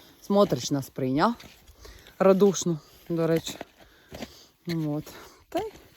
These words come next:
таке. Подивіться, як сніг блищить. Ніби тисяча діамантів розкидано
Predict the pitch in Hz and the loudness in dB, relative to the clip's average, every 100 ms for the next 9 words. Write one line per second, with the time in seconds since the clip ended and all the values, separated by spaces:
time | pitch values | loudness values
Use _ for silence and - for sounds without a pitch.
0 | - 294 - 311 - - - - - _ | -18 -12 -4 -4 -4 -12 -20 -20 -20 _
1 | _ _ _ _ _ _ _ _ _ _ | _ _ _ _ _ _ _ _ _ _
2 | _ _ _ 143 165 170 175 160 - 170 | _ _ _ -12 -10 -6 -6 -6 -4 -4
3 | 151 151 156 - 160 139 _ _ _ _ | -2 -6 -8 -8 -10 -12 _ _ _ _
4 | _ _ _ _ _ _ - - 170 175 | _ _ _ _ _ _ -20 -14 -8 -6
5 | 160 175 202 185 196 - 185 160 - - | -6 -6 -6 -6 -8 -8 -8 -10 -10 -4
6 | 180 190 185 180 175 160 165 - - - | 0 2 4 4 2 0 -8 -16 -20 -20
7 | - - - - - 196 190 180 - 175 | -14 -12 -10 -10 -4 0 0 0 -2 0
8 | 175 180 180 | 2 2 2